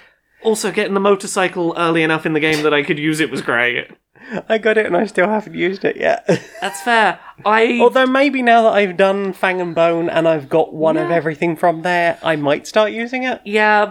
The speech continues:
Speaker 1: part, part of it for me has just been because I've been using the amiibo, uh, the big stack of amiibo every day,
Speaker 2: Yes.
Speaker 1: is that I have enough, like,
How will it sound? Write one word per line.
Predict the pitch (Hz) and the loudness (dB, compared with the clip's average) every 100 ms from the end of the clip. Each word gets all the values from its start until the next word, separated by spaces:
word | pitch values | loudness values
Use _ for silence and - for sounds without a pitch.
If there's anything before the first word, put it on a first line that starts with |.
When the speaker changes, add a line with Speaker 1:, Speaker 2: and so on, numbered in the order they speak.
| 185 | -2
Speaker 1:
part, | 277 381 - | 0 0 0
part | 285 415 | 0 2
of | 359 | 0
it | 233 | -2
for | 214 | 0
me | 208 | -2
has | 175 | -2
just | 170 165 - | -4 -6 -4
been | 175 165 | -2 -2
because | 156 170 | -4 -2
I've | 160 | -2
been | 156 147 | -2 -2
using | 135 139 | -2 0
the | 131 | 0
amiibo, | 135 143 143 143 139 139 | 0 0 0 0 0 0
uh, | 147 | -2
the | 139 | -2
big | 143 135 | -6 -6
stack | - 147 143 | -8 -10 -8
of | |
amiibo | 143 151 151 165 170 | -4 -2 0 0 0
every | 165 180 | -2 -2
day, | 190 214 | 0 0
Speaker 2:
Yes. | 190 160 143 - | -2 -6 -12 -4
Speaker 1:
is | 170 - | -2 0
that | 214 202 | 0 0
I | 202 | 0
have | 233 220 226 | 0 0 0
enough, | 208 190 185 185 | -2 -2 -2 -2
like, | 165 - | -4 -4